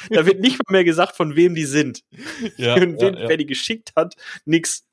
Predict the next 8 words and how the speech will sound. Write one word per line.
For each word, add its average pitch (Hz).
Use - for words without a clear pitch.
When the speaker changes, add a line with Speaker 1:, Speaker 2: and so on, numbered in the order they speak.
Speaker 1:
<laughs> -
Richtig 214
gut. -
Aber 147
wie 143
du 131
sagtest, 147
ähm, 123